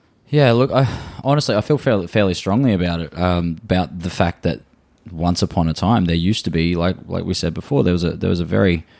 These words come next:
thin line and a very thin veil between the, the sport of CrossFit and the fitness regime, and they sort of looked the same. Whereas now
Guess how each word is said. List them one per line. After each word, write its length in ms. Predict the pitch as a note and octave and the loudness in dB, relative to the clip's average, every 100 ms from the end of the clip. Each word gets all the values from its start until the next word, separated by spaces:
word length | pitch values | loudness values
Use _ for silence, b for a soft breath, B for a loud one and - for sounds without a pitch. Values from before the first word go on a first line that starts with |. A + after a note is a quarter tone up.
| b b | b b
thin 460 | - - A2+ F#2 F2 | -20 0 2 4 4
line 400 | F2 A2+ G2+ F2+ | 4 4 4 4
and 140 | F2 | 2
a 40 | E2+ | 2
very 220 | G#2 G2+ | 2 2
thin 300 | - G2 F2 | 2 2 2
veil 320 | E2 G2 A2+ | 2 2 2
between 580 | E2 - E2 E2 D#2 D#2 | 0 -2 -2 -2 -2 -4
the, 180 | - E2+ | -4 -4
the 140 | D#2 F2 | -4 -8
sport 340 | - E2 F#2 | -4 -2 -2
of 100 | D2+ | -2
CrossFit 360 | - D#2+ - - | -2 -4 -4 -6
and 400 | D#2+ D#2+ D2+ D#2 - _ | -2 -2 -2 -4 -10 _
the 400 | - D#2 D2 D2+ - F#2 | -4 -2 -2 -6 -10 -6
fitness 400 | - A2+ C#3 E2+ | -2 0 0 -2
regime, 400 | D#2+ E2 D#2 D#2+ B B B _ | 0 0 0 -4 B B B _
and 520 | - F#2+ F#2 F2+ E2+ - | 0 2 2 0 -4 -12
they 240 | - F#2 F#2 | -6 -2 0
sort 320 | - A2+ B2+ | 2 2 4
of 40 | |
looked 340 | F2+ G2+ - - | 2 -2 -4 -8
the 80 | G2 | -6
same. 520 | - G#2 G#2 D2 - _ _ _ | -4 -2 -2 -6 -10 _ _ _
Whereas 460 | A2 G#2+ G#2 G2 B B B B B G2 | -2 2 2 0 B B B B B -2
now 580 | G#2 C3+ D3+ D3+ C3+ | 0 2 2 0 -2